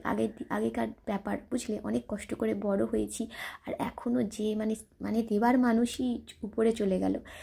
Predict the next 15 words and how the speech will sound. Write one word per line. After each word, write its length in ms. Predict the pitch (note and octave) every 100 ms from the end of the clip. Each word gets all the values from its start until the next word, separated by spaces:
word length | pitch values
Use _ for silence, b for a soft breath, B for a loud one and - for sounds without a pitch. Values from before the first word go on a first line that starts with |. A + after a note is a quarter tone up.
| B
তো 80 | A#3+
সেক্ষেত্রে 460 | A#3 A#3 B3+ - B3+
আমাদের 420 | G3 G#3 A#3 A3+
দেওয়ার 260 | C4 C4+
আর 60 | C#4 -
কেউ 220 | G#3+ G#3+
রইল 300 | G3+ F#3+ F#3
না, 220 | - - - _ -
এই 220 | G#3 G3
আর 100 | F#3+
কি। 160 | F#3+ D4
তো 100 | A#3
সবার 320 | G#3+ G3 A3 - - _
চিন্তাধারা 480 | A#3 A3 A#3+ B3+ B3+
সব 200 | -